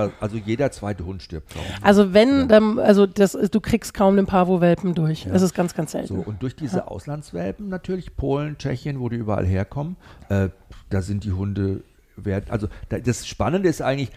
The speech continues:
Speaker 1: dass die Hunde an sich gar nicht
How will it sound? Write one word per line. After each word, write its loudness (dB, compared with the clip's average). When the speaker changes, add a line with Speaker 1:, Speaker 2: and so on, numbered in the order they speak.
Speaker 1:
dass -2
die -4
Hunde 0
an -6
sich -4
gar 0
nicht -8